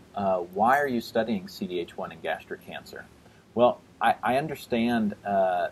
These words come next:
that people wanna know if there's some, you know, special story, uh, behind all of this, but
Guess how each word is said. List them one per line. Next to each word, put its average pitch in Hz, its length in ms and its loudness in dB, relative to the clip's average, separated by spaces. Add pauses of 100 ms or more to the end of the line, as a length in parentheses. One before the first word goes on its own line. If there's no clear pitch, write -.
that 98 220 -6
people 104 220 0
wanna 98 220 4
know 98 560 2
if 95 160 -16
there's 98 220 0
some, 90 340 -2 (300)
you 98 80 -4
know, 90 280 -6
special - 480 -2
story, 101 600 0 (420)
uh, 92 160 0
behind 107 460 2
all 90 160 6
of 87 80 -8
this, 90 180 -4
but - 280 -4